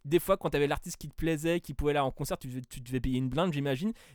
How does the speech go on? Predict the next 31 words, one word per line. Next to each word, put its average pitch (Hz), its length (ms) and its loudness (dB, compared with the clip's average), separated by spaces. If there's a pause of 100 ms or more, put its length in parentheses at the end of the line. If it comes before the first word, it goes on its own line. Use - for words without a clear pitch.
mais, 175 240 2
euh, 147 100 4
tu 143 140 -8
pouvais 139 180 0
pas 175 160 2
voir, 175 220 0
pas 156 180 0
voir 175 140 2
le 170 60 0
positionnement 151 420 2
de 175 40 -2
ses 156 140 -2
doigts. 143 160 2
Donc 143 160 -2
à 147 40 0
un - 20 2
moment 147 140 0
donné, 196 120 2
c'était - 260 -4
vraiment 170 260 2
l'écoute, 202 420 -2
c'était 147 280 -4
vraiment 147 340 2 (260)
l'oreille 185 540 4
musi-, 156 340 -2
enfin, 147 120 -2
t'étais - 240 -2
condamné 185 580 0
à, 139 180 2
euh, 135 240 2
à, 98 380 -4